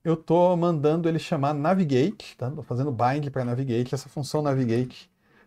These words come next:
vai simplesmente mandar ali um clicou no link, se der tudo certo.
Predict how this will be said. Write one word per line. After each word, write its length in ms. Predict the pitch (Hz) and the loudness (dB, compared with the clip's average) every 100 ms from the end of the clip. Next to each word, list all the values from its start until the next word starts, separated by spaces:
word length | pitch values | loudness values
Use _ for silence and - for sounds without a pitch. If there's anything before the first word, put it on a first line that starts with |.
| _ | _
vai 100 | 113 | -2
simplesmente 600 | - 156 156 131 131 - | -2 -4 -2 -2 -2 -2
mandar 320 | 127 120 123 | -2 2 2
ali 200 | 120 113 | 2 2
um 140 | 117 113 | -2 -4
clicou 540 | 98 - 131 - 131 | -8 -6 -6 0 0
no 80 | 139 | 2
link, 640 | 123 98 87 - - - _ _ _ _ _ _ | -2 -4 -8 -18 -20 -20 _ _ _ _ _ _
se 340 | - - - | -20 -12 -6
der 240 | 131 107 107 | -2 -2 -4
tudo 240 | - 107 | -6 -8
certo. 400 | 113 - 67 - | -8 -12 -16 -16